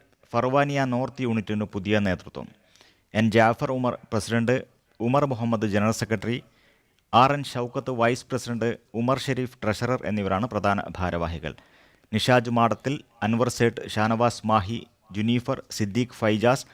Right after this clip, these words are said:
അബ്ദുൽ വാഹിദ് അഞ്ചാസ് എന്നിവർ വകുപ്പ് സെക്രട്ടറിമാരായും എൻ കെ അബ്ദുസ്സലാം, കെ സി അബ്ദുൽ ലത്തീഫ്, മുഹമ്മദ് അഷ്റഫ് ഏകരൂൽ,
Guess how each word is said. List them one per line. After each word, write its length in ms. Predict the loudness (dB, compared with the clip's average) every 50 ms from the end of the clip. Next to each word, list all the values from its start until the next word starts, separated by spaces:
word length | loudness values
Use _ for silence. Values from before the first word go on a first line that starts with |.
| -20 -20 -20 -20 _ _
അബ്ദുൽ 220 | -2 0 0 0
വാഹിദ് 420 | 4 4 4 4 4 2 -2 -4 -2
അഞ്ചാസ് 480 | -2 0 0 2 4 4 2 2 2 -2
എന്നിവർ 240 | -4 -2 -2 -4 -2
വകുപ്പ് 380 | -2 -2 -2 -4 -4 -8 -8
സെക്രട്ടറിമാരായും 760 | -6 -6 -8 -8 -8 -8 -4 -2 0 2 2 2 0 0 -2 -6 -12 _ -20 -20 -20 _ -6
എൻ 120 | -6 0 4
കെ 40 | 4
അബ്ദുസ്സലാം, 600 | 4 4 2 -4 -4 -4 -2 0 0 0 -2 -6 -6 -2
കെ 100 | 0 0
സി 160 | 0 0 0 -2
അബ്ദുൽ 240 | -2 -2 0 0
ലത്തീഫ്, 340 | 0 0 0 -2 -6 -6 -6 -4
മുഹമ്മദ് 340 | -4 -2 -2 0 -2 2 2
അഷ്റഫ് 320 | 0 0 0 -8 -8 -4 0
ഏകരൂൽ, 360 | 0 0 0 0 -2 -2